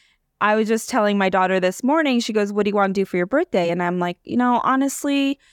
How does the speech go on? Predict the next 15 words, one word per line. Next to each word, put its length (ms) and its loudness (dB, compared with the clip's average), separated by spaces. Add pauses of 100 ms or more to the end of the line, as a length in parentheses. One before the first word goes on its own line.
(280)
if, 320 -4 (140)
if 260 -2
you 180 -2
guys 300 0
are 100 0
there 320 2
and 360 -2
the 80 2
work 400 -4 (400)
family's 480 0
there, 420 2 (160)
it's 400 -8
makes 400 0
me 80 -2
happy." 400 0